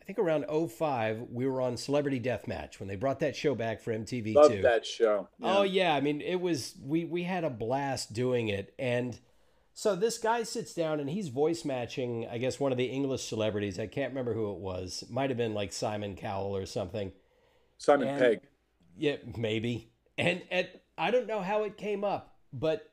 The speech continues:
Speaker 1: he was the bassist for Foghat. <laughs> He used to play with Foghat. Maybe just tour with them. I don't know. And I thought, "Are you kidding me?"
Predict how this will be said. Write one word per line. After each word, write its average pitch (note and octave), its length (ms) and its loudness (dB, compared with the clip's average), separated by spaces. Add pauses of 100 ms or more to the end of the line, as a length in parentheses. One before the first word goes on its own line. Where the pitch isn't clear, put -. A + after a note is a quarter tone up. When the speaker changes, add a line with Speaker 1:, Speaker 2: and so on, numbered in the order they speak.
(120)
Speaker 1:
he F3 160 -2
was G3 260 -2
the D3+ 80 -4
bassist D#3+ 540 0
for A2 180 -2
Foghat. B2+ 720 -4
<laughs> - 40 -20 (320)
He E3 120 2
used F#3+ 300 -2
to A3 60 2
play D#3+ 260 0
with D3 220 -4
Foghat. A#2 520 0 (260)
Maybe F#3+ 260 4
just A3 240 -2
tour G#3 200 4
with D#3+ 80 2
them. C#3 120 0
I D#3+ 80 2
don't E3+ 120 2
know. E3+ 140 2
And D3 80 4
I D3 100 2
thought, C#3 320 -2 (520)
"Are A2+ 100 -4
you A2 180 -4
kidding A2 480 -10
me?" C#2+ 240 -10